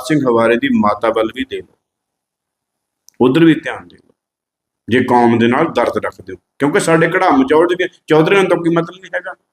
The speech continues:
ਉਹ ਤਾਂ ਜਾਣਗੇ, ਸਰੋਪੇ ਪਾਪਾ ਮੁੜੀ ਜਾਂਦੇ ਆ।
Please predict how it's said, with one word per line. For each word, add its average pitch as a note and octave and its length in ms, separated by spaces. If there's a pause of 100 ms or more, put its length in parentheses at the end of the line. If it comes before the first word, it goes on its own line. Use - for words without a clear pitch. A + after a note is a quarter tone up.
(640)
ਉਹ C#3+ 100
ਤਾਂ E3+ 80
ਜਾਣਗੇ, E3 580 (440)
ਸਰੋਪੇ D3+ 380
ਪਾਪਾ C3+ 280
ਮੁੜੀ G#2 280
ਜਾਂਦੇ G#2 340
ਆ। - 20